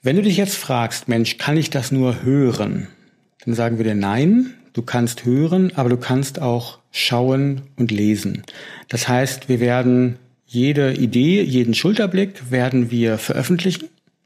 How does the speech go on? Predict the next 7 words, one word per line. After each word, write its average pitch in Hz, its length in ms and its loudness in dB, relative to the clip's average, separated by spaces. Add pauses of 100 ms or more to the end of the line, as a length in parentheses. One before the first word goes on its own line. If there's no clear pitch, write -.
(120)
als 120 720 -4
kleines 120 680 0
Sammel-, 175 640 2
Mini-Booklet, 175 1600 2
nenne 180 200 2
ich's - 140 0
mal, 196 320 0